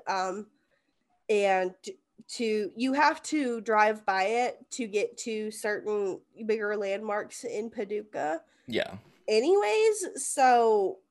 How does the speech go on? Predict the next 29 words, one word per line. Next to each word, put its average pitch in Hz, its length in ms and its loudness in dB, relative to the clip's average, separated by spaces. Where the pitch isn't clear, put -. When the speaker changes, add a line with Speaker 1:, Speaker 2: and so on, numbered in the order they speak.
Speaker 1:
it's - 160 -2
hard 339 480 4
to 330 160 -4
just 247 340 -4
turn 247 240 -2
around 220 460 0
and 214 220 -2
go 208 160 -2
back 208 260 -2
and 220 160 -6
go 196 200 -2
in 208 220 -6
there 196 200 -2
in 196 100 -6
the 190 80 -8
first - 340 -8
place, 285 440 -6
even 311 220 0
Speaker 2:
Yeah. 359 80 0
Speaker 1:
if - 100 -10
they 240 180 6
wanted 185 680 -2
to. - 440 -10
Speaker 2:
Yeah, 117 140 8
it, 131 380 8
it, - 80 4
it's, - 380 -2
like, 117 260 4
the, 135 260 6